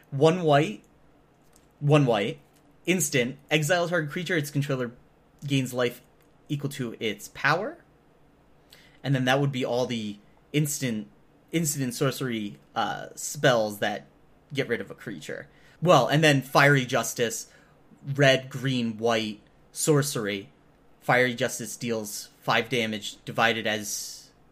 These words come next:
you choose among any number of target creatures or players. Target opponent gains five life. Oh, I don't think I went over it, but Kenrith the Returned King, four white, legendary creature, human, noble, has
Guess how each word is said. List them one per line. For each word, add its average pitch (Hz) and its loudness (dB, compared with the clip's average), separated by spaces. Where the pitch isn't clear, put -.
you 139 0
choose 117 -4
among 117 -2
any 131 0
number 120 0
of 110 -4
target 107 -6
creatures 135 -6
or 113 -8
players. 143 0
Target 127 -2
opponent 110 -4
gains 104 -6
five - -8
life. - -16
Oh, 175 6
I 156 10
don't 233 4
think 233 -2
I 202 2
went 143 2
over 139 4
it, 104 0
but 123 -2
Kenrith 185 0
the 151 2
Returned 127 -4
King, 202 -6
four 165 2
white, 143 2
legendary 143 2
creature, 139 -4
human, 135 -2
noble, 127 0
has - 2